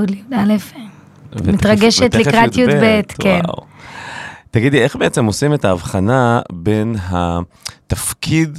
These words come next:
Speaker 2: של מחנכת כיתה לבין זה שבעצם כל המורים הם גם סוג של מחנכים? מה, מה, מה עושה את הקטע של מחנכת כיתה?
Speaker 1: אמ, אז אני,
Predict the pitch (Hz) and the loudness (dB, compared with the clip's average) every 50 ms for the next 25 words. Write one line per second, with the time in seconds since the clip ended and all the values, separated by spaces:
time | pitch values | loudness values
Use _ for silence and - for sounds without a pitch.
0 | - - _ - - 117 110 107 110 110 113 110 113 110 - 117 - - - 113 | -14 -16 _ -8 -4 -4 -2 -2 -2 -4 -2 -2 -2 -2 -4 -6 -8 -8 -8 -6
1 | - 131 147 165 170 - - 117 104 104 117 175 214 233 233 - - 180 180 - | -4 -2 -2 0 -2 -4 -4 -4 -2 -2 -2 -2 -2 -4 -4 -4 -4 -4 -4 -2
2 | 180 156 135 135 170 165 - 190 180 180 156 - _ - - - 170 156 127 110 | -4 -4 -4 -4 -4 -4 -2 -4 -6 -6 -8 -14 _ -2 0 0 0 2 2 0
3 | 104 101 98 95 101 123 131 - - 131 131 131 147 - - - 160 156 - - | 2 2 2 0 0 -2 -4 -4 -2 -2 -2 -2 -4 -6 -4 -4 -4 -4 -4 -8
4 | 151 - 175 170 165 151 - 160 156 - 147 143 110 - - _ _ _ _ - | -6 -4 -4 -4 -4 -4 -6 -8 -8 -6 -6 -4 -6 -6 -8 _ _ _ _ -20
5 | - _ _ - 107 - - 110 117 127 147 151 143 135 139 147 160 165 135 - | -20 _ _ -2 -2 -2 0 0 2 2 2 2 0 2 2 2 2 2 0 0
6 | - 131 127 127 123 - _ _ _ _ _ _ _ _ _ _ _ _ _ - | 0 0 0 0 -2 -4 _ _ _ _ _ _ _ _ _ _ _ _ _ -10
7 | - - - - 113 107 - 101 - - - 92 92 - - 95 95 90 - - | -8 -8 -4 -2 -2 -2 -2 -4 -4 -4 -4 -4 -4 -6 -4 -4 -4 -4 -6 -10
8 | - - - - - 92 - _ _ _ _ _ _ _ _ _ - - - - | -14 -14 -12 -10 -10 -12 -12 _ _ _ _ _ _ _ _ _ -20 -20 -20 -20
9 | - - - - - - - - - - - 220 202 196 190 190 190 190 190 190 | -20 -20 -20 -20 -20 -20 -20 -20 -10 -2 2 2 4 4 4 4 4 4 4 4
10 | 190 190 190 190 190 - - - _ - - - - - - 190 180 180 185 185 | 4 4 4 2 0 -2 -4 -12 _ -20 -20 -20 -20 -8 -2 0 2 4 4 4
11 | 190 190 190 190 185 | 4 4 4 4 2